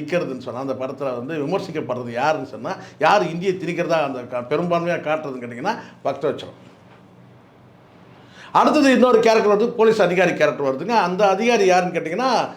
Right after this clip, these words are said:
தமிழன், பக்தவச்சலம் தமிழன். அப்போ இந்தி திணிக்கிற மத்திய காங்கிரஸ், இந்திரா காந்தி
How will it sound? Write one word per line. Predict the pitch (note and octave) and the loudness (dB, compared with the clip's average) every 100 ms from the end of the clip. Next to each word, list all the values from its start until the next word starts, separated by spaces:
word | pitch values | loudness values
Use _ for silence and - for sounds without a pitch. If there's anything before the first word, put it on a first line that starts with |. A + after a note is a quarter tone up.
| - - | -14 -2
தமிழன், | D3+ D3 A#2+ - - - | 0 0 -4 -8 -12 -4
பக்தவச்சலம் | G3+ B3+ A3 F#3+ G3 | 0 2 2 0 0
தமிழன். | D3 D#3 C#3 - - _ _ _ _ _ _ - | 0 0 -2 -6 -20 _ _ _ _ _ _ -4
அப்போ | E3 C#4 D#4 - E3+ | 0 4 4 2 -2
இந்தி | G#3+ C4 D4 - | -2 0 0 2
திணிக்கிற | B3+ C4 - C4 C4 D4+ D#4 - - - - | 0 0 0 2 4 4 2 0 -8 -20 -8
மத்திய | F3 F3+ G#3+ A#3 A3+ G3+ F3+ E3+ D#3+ D3 C#3+ C3 A2+ - _ - | -6 -6 -2 0 2 0 0 0 0 -2 -2 -4 -6 -14 _ -2
காங்கிரஸ், | D#3+ F#3 F#3+ B2+ - A2+ D3 G#3+ A3+ - - _ _ - | 2 2 0 -4 -6 -8 -4 -4 -4 -12 -20 _ _ -12
இந்திரா | E3 G3+ F3+ | 0 2 2
காந்தி | C3 G#2+ B2 | -2 -8 -6